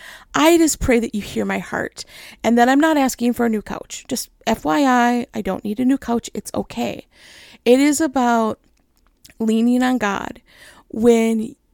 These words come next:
you, at all times, first of all, we should be leaning on God,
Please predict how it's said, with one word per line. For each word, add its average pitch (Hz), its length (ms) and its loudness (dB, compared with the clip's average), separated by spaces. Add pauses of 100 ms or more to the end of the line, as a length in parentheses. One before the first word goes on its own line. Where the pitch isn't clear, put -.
(200)
you, 233 720 -2 (600)
at 208 120 4
all 247 200 4
times, 196 380 -6
first - 320 -6
of - 60 -14
all, 196 160 -10
we 208 100 -6
should 202 240 -4
be 208 80 -6
leaning 202 380 -6
on 196 100 -8
God, 196 300 -8